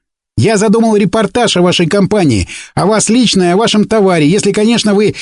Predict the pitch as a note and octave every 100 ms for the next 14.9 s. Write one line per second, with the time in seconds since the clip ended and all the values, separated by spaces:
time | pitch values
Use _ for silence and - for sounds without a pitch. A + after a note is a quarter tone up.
0 | - - F#3+ - A#3+ A#3 G#3+ G#3+ G#3+ F#3
1 | G3 G#3+ F#3+ G#2 G2+ - _ _ _ -
2 | A#2+ F#3 A#3 G#3 A#3 A3 G3+ A#3 B3 A#3
3 | A#3 A3+ B3 A3+ D#3+ - B3+ C4+ C#4 F3+
4 | - G#2+ F#2 - - _ _ _ - -
5 | D#3+ G3 E3 D3 C#3 C3+ C3+ C3 C#3+ F#3+
6 | E3 D3 C#3 C3+ C3+ C#3+ B2+ A#2+ - B2+
7 | C#3 - D#2+ - - _ _ _ - F3
8 | G#3+ A3 B3 A3 C3 C3 C#3+ G3+ E3 F3+
9 | A#2 - C#2+ - _ _ _ - A#3+ A#3+
10 | G#3 A3 G#3+ G#3 - F3+ A3 A#3 - D#3+
11 | D3+ E2 B2 C#3 D#3 E3+ A3+ F#3+ F#3 E3+
12 | D#3 D#3 A3 G3 C#3+ F#3 F#3 F#3+ C3 G3+
13 | A#3 A3+ F#3+ C#3+ C#3+ D3+ G3+ C3+ C#3+ -
14 | F#3 D#3 C#3 C3 A#2 C#3+ C#3 C3+ A#2